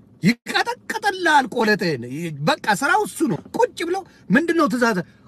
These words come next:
ቆለጡ ላይ ጌታቸው፣ "እዋይ፣ እራይ፣ ያዝከው?" "አዎ፣ ቆለጡ ላይ አንጠልጥልበት"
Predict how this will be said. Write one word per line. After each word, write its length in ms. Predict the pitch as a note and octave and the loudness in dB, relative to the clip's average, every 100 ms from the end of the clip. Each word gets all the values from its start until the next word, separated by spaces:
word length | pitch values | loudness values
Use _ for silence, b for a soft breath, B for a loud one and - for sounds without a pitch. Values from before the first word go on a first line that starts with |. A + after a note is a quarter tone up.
| _ | _
ቆለጡ 380 | - G#3+ G#3 A#3+ | -2 0 0 -2
ላይ 260 | F#3+ G3 - - _ _ b b b b | -2 -2 -6 -18 _ _ b b b b
ጌታቸው፣ 540 | - E3 G3+ F#3 D3+ A#2+ - - - | -4 0 2 2 0 -8 -14 -20 -2
"እዋይ፣ 480 | E3+ C4+ C4 A#3 F#3 | 2 6 6 4 2
እራይ፣ 440 | F#3+ A#3 A3+ E3 | 2 4 4 2
ያዝከው?" 560 | D#3+ C4 C4+ - D4 - G#3+ | 4 2 2 0 0 2 2
"አዎ፣ 280 | A3 G3 D3+ - - | 4 4 0 -6 -10
ቆለጡ 420 | - G#3 G#3+ G#3+ | -2 0 0 0
ላይ 280 | F#3 F3 E3+ - | 0 -2 -4 -4
አንጠልጥልበት" 800 | E3+ F3+ D#3+ C3 B2+ A2+ G2+ | -4 -2 -4 -6 -8 -10 -14